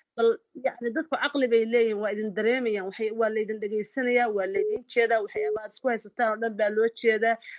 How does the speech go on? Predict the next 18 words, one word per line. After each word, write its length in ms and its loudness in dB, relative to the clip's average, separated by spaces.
danaha 420 2
aad 120 -8
raadinaysaan 760 0
baa 120 0
loo 180 0
jeedaa. 320 -10
Qof 200 0
walba 380 4
wuxuu 260 0
rabaa 300 -2
xildhibaan 440 2
isagu 280 -2
uu 100 -2
leeyahay 300 6
inuu 140 -2
u 40 -4
soo 260 -4
baxo. 200 -16